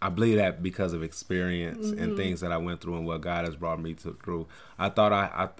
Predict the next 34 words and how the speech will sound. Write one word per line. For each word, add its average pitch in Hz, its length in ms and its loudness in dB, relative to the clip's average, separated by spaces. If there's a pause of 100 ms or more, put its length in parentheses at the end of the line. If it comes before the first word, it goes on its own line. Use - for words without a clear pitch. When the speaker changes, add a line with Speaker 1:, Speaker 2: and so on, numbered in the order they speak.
(280)
Speaker 1:
I, 90 60 -2
I - 40 -4
thought 92 260 2
I 92 140 2
had 87 420 0 (200)
everything 90 340 -4
figured 85 340 -2
out. 82 220 0
I 85 80 0
thought 87 200 0
I 87 100 0
had 85 280 -2
these, 82 280 -6
this 90 260 -6
fancy 87 400 -4
little, 85 200 -2
what 87 140 0
I 92 140 4
cared 101 320 2
about, 92 260 4
like 85 160 -2
you 90 80 -2
said, 90 220 -2
to 85 40 -4
piggyback 90 460 -2
off 90 160 -4
what 87 180 -4
you 92 100 0
were 92 60 -2
saying, 92 200 -2
what 80 120 0
I 92 100 2
cared 101 280 2
about 104 380 4